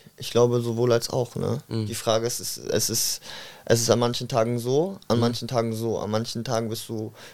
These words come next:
Speaker 1: ev-,
Speaker 2: Nee, nee,
Speaker 1: eventuell
Speaker 2: der erste Punkt, wo du dich das erste Mal dazu entschieden hast, dass du jetzt Testo, äh, ballern willst, Alter. Aus welcher
Speaker 1: Aber ich,
Speaker 2: Motivation
Speaker 1: ich glaub,
Speaker 2: war
Speaker 1: das
Speaker 2: das?
Speaker 1: war, es war, es war die, die Gier nach mehr.
Speaker 2: Okay.
Speaker 1: Weil ich wusste, dass mehr ging.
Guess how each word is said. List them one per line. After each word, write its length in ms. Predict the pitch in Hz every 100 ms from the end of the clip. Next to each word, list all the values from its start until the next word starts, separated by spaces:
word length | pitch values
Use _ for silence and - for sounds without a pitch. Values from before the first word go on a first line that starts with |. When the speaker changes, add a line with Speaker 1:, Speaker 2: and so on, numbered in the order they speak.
| -
Speaker 1:
ev-, 120 | 104 107
Speaker 2:
Nee, 80 | -
nee, 60 | 113
Speaker 1:
eventuell 320 | 135 160 170
Speaker 2:
der 100 | 139
erste 280 | 143 190 165
Punkt, 320 | - 139 110
wo 40 | 123
du 60 |
dich 140 | 131 131
das 160 | 123
erste 300 | 110 160 -
Mal 100 | 147
dazu 200 | 143 -
entschieden 360 | 123 - 139 131
hast, 160 | 127 110
dass 140 | -
du 80 | 113
jetzt 240 | 110 -
Testo, 560 | - 104 - 117 - - - -
äh, 200 | 95 95
ballern 320 | 98 107 95
willst, 220 | 95 -
Alter. 200 | 107 - - _ _ _ _ _ _ _ _ _ _ _ _ _ _ _ _ _ _ _ _ _ _ _ -
Aus 140 | 98
welcher 220 | 147 156 139
Speaker 1:
Aber 80 |
ich, 80 | 139
Speaker 2:
Motivation 380 | 135 127 - 151
Speaker 1:
ich 60 | -
glaub, 40 |
Speaker 2:
war 60 | 160
Speaker 1:
das 80 | 202
Speaker 2:
das? 40 |
Speaker 1:
war, 140 | 147
es 200 | 113 -
war, 300 | 131 123 107
es 160 | 107 -
war 120 | 117 110 104 -
die, 180 | - 104
die 200 | 107 113
Gier 240 | 113 139 123
nach 220 | 110 -
mehr. 340 | 117 110 92 - - -
Speaker 2:
Okay. 100 | 107
Speaker 1:
Weil 120 | 113
ich 120 | 110 127
wusste, 240 | 151 -
dass 200 | 117 -
mehr 200 | 110 107
ging. 420 | 104 123 151 196